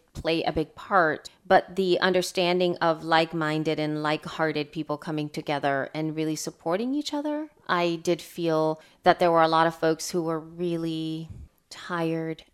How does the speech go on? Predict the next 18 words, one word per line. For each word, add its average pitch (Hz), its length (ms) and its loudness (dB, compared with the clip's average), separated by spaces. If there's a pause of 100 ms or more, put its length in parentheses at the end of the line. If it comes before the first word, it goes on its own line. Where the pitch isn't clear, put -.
(100)
um, 160 280 -4
very 156 720 -6
on 165 160 0
the 170 60 2
brink 165 440 -4 (120)
of - 280 -2
giving 160 320 -2
up. 170 120 -6 (200)
Um, 156 580 -2 (220)
"I 165 100 0
don't 160 140 -2
know 156 100 -2
if 151 120 -8
I - 20 -4
wanna 156 220 -2
do 190 160 -2
this 185 200 -4
anymore." 165 720 -4